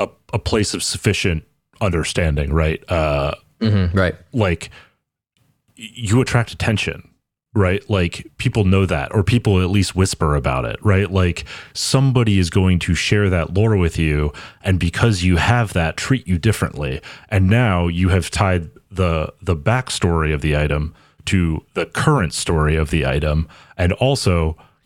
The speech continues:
Speaker 1: gotten to read your lore <laughs> to the players,
Speaker 2: <laughs>
Speaker 1: uh, in a way that mattered and, and engaged them rather than just being a paragraph on a page.
Speaker 2: Right, gotten them to read your lore,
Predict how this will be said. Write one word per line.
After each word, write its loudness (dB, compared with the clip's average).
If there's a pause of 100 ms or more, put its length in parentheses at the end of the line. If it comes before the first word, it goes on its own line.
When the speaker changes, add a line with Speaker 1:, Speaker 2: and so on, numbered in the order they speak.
Speaker 1:
gotten 0
to -2
read 0
your 2
lore 2
<laughs> -4
to 2
the 2
players, 2
Speaker 2:
<laughs> -6
Speaker 1:
uh, 2 (240)
in 2
a 4
way 2
that 0
mattered 2
and, 2
and 0 (200)
engaged 0
them -2
rather 2
than 2
just 0
being 2
a 2
paragraph 0
on -4
a -4
page. -10 (680)
Speaker 2:
Right, 2
gotten 0
them 2
to 0
read 0
your 2
lore, 0